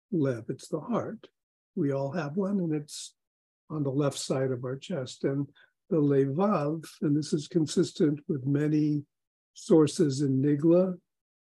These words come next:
Drushes in the Gemara, and in Midrashim, as well as in the Zohar Kodesh,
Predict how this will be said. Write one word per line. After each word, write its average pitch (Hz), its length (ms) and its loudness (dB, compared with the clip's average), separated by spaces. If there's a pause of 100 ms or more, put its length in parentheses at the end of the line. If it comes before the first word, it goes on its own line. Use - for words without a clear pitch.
(500)
Drushes 151 460 2
in 143 100 0
the 143 80 0
Gemara, 151 540 2
and 143 400 -4 (180)
in 143 380 -2 (120)
Midrashim, 156 760 -2 (540)
as 160 140 2
well 156 320 2
as 139 160 -4
in 156 100 2
the 151 100 0
Zohar 143 360 -2
Kodesh, 139 400 -6